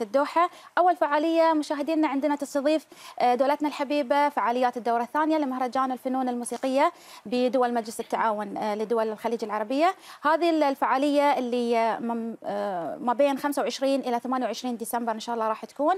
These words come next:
على مسرح قطر الوطني. آه، يقول لك خلود في هذه الفعالية يقام ال-، آه، مهرجان تحت رعاية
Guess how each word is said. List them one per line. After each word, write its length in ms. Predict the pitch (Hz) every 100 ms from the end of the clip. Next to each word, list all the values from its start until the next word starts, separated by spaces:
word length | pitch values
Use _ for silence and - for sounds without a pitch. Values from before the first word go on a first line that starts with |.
| - - -
على 180 | 311 320
مسرح 320 | 302 294 269
قطر 280 | 262 247 220
الوطني. 420 | 208 202 196 196 _ _ - - -
آه، 180 | 247 247
يقول 200 | 247 370
لك 240 | 370 -
خلود 300 | 302 330 339
في 80 | 320
هذه 140 | 330
الفعالية 440 | 311 302 294 320 381
يقام 400 | 294 - 285 277
ال-، 500 | 254 233 226 214 233 -
آه، 260 | 226 226
مهرجان 500 | 233 262 247 233 285 - - -
تحت 240 | 277 277 254
رعاية 380 | 240 269 277